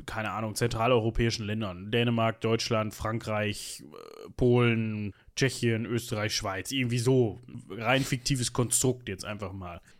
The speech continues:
Dann hat man natürlich auf einmal unter einem Hut einer Regierung ganz viele verschiedene Interessen, Kulturen, Ansichten und sowas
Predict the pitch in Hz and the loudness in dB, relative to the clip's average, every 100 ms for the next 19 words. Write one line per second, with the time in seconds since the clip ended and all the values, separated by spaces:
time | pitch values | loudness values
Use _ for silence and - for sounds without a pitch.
0 | - 131 127 135 - - - 165 - 185 | -6 0 2 2 -4 -10 -2 -2 2 2
1 | 185 180 170 - 170 180 196 - - _ | 4 2 2 2 2 2 -2 -8 -16 _
2 | _ _ _ 131 123 120 143 160 143 147 | _ _ _ -2 0 2 2 4 4 2
3 | 135 - 135 175 143 135 185 208 123 131 | 2 2 2 2 2 2 2 0 -2 0
4 | 165 147 143 131 151 175 180 190 - 110 | 2 0 0 0 -2 0 -2 -4 -8 -2
5 | 120 135 156 - 165 165 165 170 - _ | 0 2 0 -4 -2 2 2 2 -2 _
6 | _ _ _ - - 127 156 151 151 117 | _ _ _ -6 -4 -2 -2 0 0 0
7 | - 135 151 185 190 - - - - - | 0 2 0 0 -2 -4 -18 -20 -8 2
8 | 147 139 156 170 180 180 190 196 - - | 2 2 0 0 2 2 2 -2 -6 -20
9 | - _ - - 143 170 170 180 - - | -20 _ -18 -4 0 2 2 2 0 -2
10 | 170 180 180 165 - 156 143 147 117 - | 0 2 0 -2 0 2 2 2 2 0
11 | - | -4